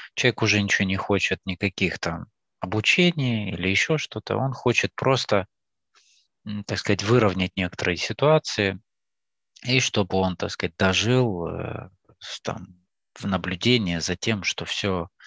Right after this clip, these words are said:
все хорошо, как бы, то есть, э, как для здоровья это больше вот такое земное понимание, да, то есть, чтобы уже дожить свой, так сказать, остаток времени или века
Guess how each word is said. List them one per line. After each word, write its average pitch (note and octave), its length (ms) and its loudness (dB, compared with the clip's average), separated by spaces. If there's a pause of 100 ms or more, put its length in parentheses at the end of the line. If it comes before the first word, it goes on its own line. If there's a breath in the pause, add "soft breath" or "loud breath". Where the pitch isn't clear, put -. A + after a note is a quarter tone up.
(320 loud breath)
все - 180 0
хорошо, - 540 2
как G2 220 0
бы, F2+ 160 -2
то F#2+ 120 -2
есть, - 360 -4
э, G#2 240 -10
как A#2+ 180 0 (100)
для A#2+ 220 2
здоровья D3+ 480 6
это A#2 160 0
больше A#2 360 2
вот G2 100 -6
такое F#2 260 -2
земное G2 460 0
понимание, F2 600 -4
да, A#2+ 160 0
то - 140 -6
есть, - 220 -8 (200 loud breath)
чтобы A2 320 0
уже A#2 160 4
дожить G#2 440 2
свой, F#2+ 400 -2
так - 120 -8
сказать, - 300 -6
остаток - 560 -4
времени F2 520 -4
или - 120 -6
века - 360 -4